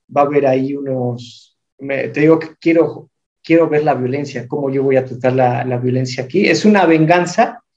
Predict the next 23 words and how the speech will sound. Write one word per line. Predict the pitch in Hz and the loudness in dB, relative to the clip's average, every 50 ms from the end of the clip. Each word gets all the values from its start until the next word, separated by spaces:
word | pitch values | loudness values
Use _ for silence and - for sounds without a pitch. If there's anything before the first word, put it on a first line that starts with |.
| _ _ _ _ _ _ - | _ _ _ _ _ _ 0
alguien | - 175 180 196 190 185 | 0 2 4 4 2 2
se | - 165 | 2 0
encarga | 147 147 160 160 175 170 | 0 2 2 4 4 4
de | 160 147 131 | 4 2 0
vengar | 135 135 135 151 156 160 | 0 -2 0 0 2 2
a | 160 | 2
alguien | 156 151 156 208 220 220 - _ _ _ _ _ _ _ _ _ _ _ _ _ _ _ _ _ _ _ _ | 0 0 -2 -6 -6 -6 -8 _ _ _ _ _ _ _ _ _ _ _ _ _ _ _ _ _ _ _ _
y | - 143 | -10 -8
esta | 151 151 - 180 - | -6 -2 -2 -2 0
persona | - 135 123 - 151 151 151 | 0 -4 -2 0 -2 0 2
nunca | 151 156 156 156 156 - - | 2 0 0 0 -2 -4 -2
pidió | 131 127 135 143 139 | -6 -4 -4 -2 -2
venganza, | 135 123 123 131 139 139 - - - _ | -2 -2 0 -2 -4 -4 -6 -14 -16 _
ni | - 147 | -2 0
siquiera | 151 - - 156 - 190 185 190 | 2 2 0 2 4 4 4 4
sabe | - - - 196 185 190 180 - | 2 0 2 2 4 4 4 0
que | 131 139 | 0 -4
se | 127 127 | -8 -8
están | - 165 160 156 | -6 -4 -2 -2
vengando | 151 151 147 147 147 151 151 147 | 0 -2 0 -2 -2 -2 -4 -6
por | 143 135 | -8 -10
su | - 135 127 | -10 -12 -6
cuenta. | - 131 131 131 - | -4 -4 -4 -4 -8